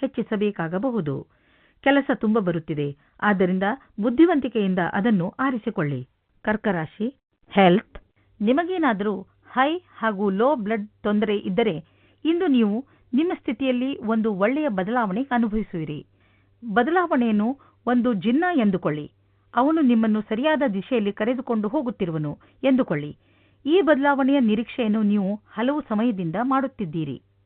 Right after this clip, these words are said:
ಸಿಂಹರಾಶಿ, ಓವರ್‌ವ್ಯೂ. ಇಂದು ನೀವು ನಿಮ್ಮನ್ನು ಯಾವುದಾದರೂ ಪರಿವಾರದ ಸಮಾರಂಭದಲ್ಲಿ ಮಗ್ನರಾಗಿ ನೋಡುತ್ತೀರಿ. ಈ ಸಮಾರಂಭವನ್ನು ಆಯೋಜನೆ ಮಾಡಲು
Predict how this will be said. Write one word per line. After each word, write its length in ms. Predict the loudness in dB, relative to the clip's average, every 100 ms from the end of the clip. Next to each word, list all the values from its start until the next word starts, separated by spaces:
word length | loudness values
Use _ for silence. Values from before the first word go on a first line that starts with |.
| _ _ _
ಸಿಂಹರಾಶಿ, 640 | 2 2 2 -2 -6 -8 -8 _ _
ಓವರ್‌ವ್ಯೂ. 580 | 0 2 2 2 -2 -4 _ -8
ಇಂದು 240 | -6 -4
ನೀವು 280 | -4 -2 0
ನಿಮ್ಮನ್ನು 580 | 0 0 0 0 -2 -6 -6
ಯಾವುದಾದರೂ 600 | -2 0 0 0 -2 -4
ಪರಿವಾರದ 520 | -4 -2 -2 -4 -4 -4
ಸಮಾರಂಭದಲ್ಲಿ 840 | -2 -2 -2 -2 -4 -4 -4 -6 _ -6
ಮಗ್ನರಾಗಿ 560 | -4 -2 -2 -2 -2
ನೋಡುತ್ತೀರಿ. 680 | -2 0 -2 -4 -8 -8 -12 _ _ _ _ _ -6
ಈ 160 | -4
ಸಮಾರಂಭವನ್ನು 760 | -2 -2 -2 -2 -2 -2 -2 -2
ಆಯೋಜನೆ 500 | -2 -2 -2 -4 -4
ಮಾಡಲು 440 | -4 -2 -4 -4